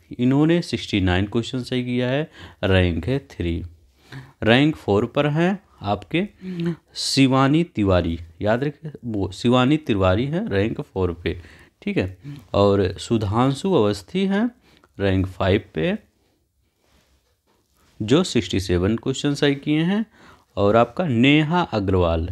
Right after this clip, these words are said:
नेहा अग्रवाल रैंक सिक्स हैं, इन्होंने पच-, पच-, पचपन क्वेश्चन सही किया है, फिफ्टी फ़ाइव क्वेश्चन इन्होंने सही किया है।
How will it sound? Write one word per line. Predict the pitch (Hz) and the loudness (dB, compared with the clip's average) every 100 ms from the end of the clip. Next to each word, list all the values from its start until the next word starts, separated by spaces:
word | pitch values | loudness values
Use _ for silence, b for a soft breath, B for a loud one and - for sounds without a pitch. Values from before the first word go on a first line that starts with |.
| 87 | -4
नेहा | 107 131 156 | -2 -2 -2
अग्रवाल | 170 104 95 95 113 | -2 -2 0 2 2
रैंक | 98 90 87 | 2 0 0
सिक्स | - 123 - - 180 B B B B - | -2 -4 -4 -14 -16 B B B B -4
हैं, | 208 - - | -4 -2 0
इन्होंने | 120 127 180 247 _ _ - | 2 2 0 -4 _ _ -4
पच-, | 131 - - | -4 -4 -6
पच-, | 139 | -6
पचपन | - 160 151 156 139 | -4 -4 -4 -4 -2
क्वेश्चन | 117 95 113 120 | -2 -2 -2 -2
सही | 107 92 | 0 0
किया | 85 87 85 | 0 0 0
है, | 92 | 0
फिफ्टी | 139 135 160 | -2 0 -4
फ़ाइव | 151 92 | -2 -2
क्वेश्चन | 90 92 92 120 | -2 -4 -4 -4
इन्होंने | 123 95 92 | -2 0 -2
सही | 107 95 90 | -2 -4 -6
किया | 90 90 | -4 -2
है। | 87 95 | -2 -4